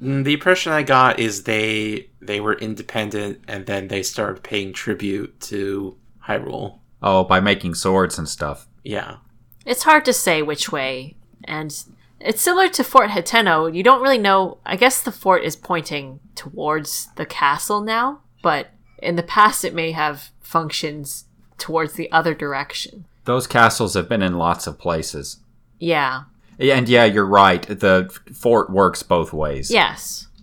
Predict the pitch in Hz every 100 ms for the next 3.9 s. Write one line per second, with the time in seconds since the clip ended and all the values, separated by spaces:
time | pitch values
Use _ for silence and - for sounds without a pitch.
0 | - 180 190 - 208 196 180 175 160 156
1 | - - - _ 165 151 - - 147 139
2 | 143 - 156 151 147 - - _ _ _
3 | 180 147 - - 165 185 - -